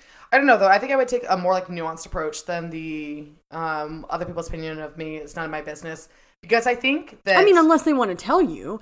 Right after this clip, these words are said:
Speaker 1: Right.
Speaker 2: But I,
Speaker 1: But I,
Speaker 2: I
Speaker 1: but
Speaker 2: must
Speaker 1: I
Speaker 2: say
Speaker 1: guess my, I guess my point is, like, in most cases, I would absolutely agree with you. But I would say that if there's something that I'm doing that is, like,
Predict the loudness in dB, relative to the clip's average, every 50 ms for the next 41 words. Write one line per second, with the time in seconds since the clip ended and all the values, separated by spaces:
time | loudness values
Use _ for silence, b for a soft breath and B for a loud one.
0 | 0 4 6 8 8 8 6 6 2 0 0 2 2 4 6 6 6 6 6 6
1 | 6 4 2 2 2 4 4 4 4 2 0 0 0 0 -2 -4 -4 -6 -6 -4
2 | -4 -2 -2 0 0 -2 -2 -4 B B B B 6 6 6 4 2 4 6 6
3 | 6 4 2 -2 -2 0 0 0 -2 -4 -6 -2 2 4 4 4 4 4 4 2
4 | 2 2 0 -4 -4 -4 -4 -4 -6 -6 -6 -6 -6 -6 -6 -10 b b b b
5 | b b 4 4 4 4 4 0 0 2 4 4 6 4 4 2 2 0 2 2
6 | 2 2 2 2 -2 -4 -4 -2 0 0 -2 -2 -4 -4 -2 -2 -4 -6 -8 -14
7 | _ _ _ _ _ _ _ _ _ _ _ _ 4 4 6 6 4 2 -2 -4
8 | -8 -8 -6 -2 0 2 2 2 0 -2 -2 -2 -4 -4 -4 -4 -4 0 2 2
9 | 0 0 -2 -8